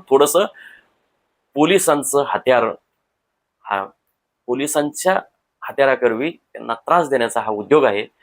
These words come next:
परंतु किरण माने तसे घाबरणारे नाहीत, ते खमके विचारवंत आहेत,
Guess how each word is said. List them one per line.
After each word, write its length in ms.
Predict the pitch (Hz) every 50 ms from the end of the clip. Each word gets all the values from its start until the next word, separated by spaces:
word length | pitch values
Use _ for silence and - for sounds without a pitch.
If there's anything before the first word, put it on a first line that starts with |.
| _ _ _ -
परंतु 300 | 104 107 107 - - 110
किरण 340 | 104 _ - 110 110 117 120
माने 460 | 113 110 110 107 107 110 110 107 - - _ _ _ _ _ _ _ - 98
तसे 180 | - - 117
घाबरणारे 520 | 101 107 101 92 104 120 123 127 127 131 123
नाहीत, 220 | 123 120 117 117 - _ _ _ _ _ _ _ _ _ _ _ -
ते 80 | 107 104 _ _ _ -
खमके 460 | - - 107 104 101 - - 120 127
विचारवंत 1200 | 123 110 104 - - - 117 120 120 - - _ _ _ _ _ _ _ _ 101 113 123 120 -
आहेत, 280 | 123 107 113 117 123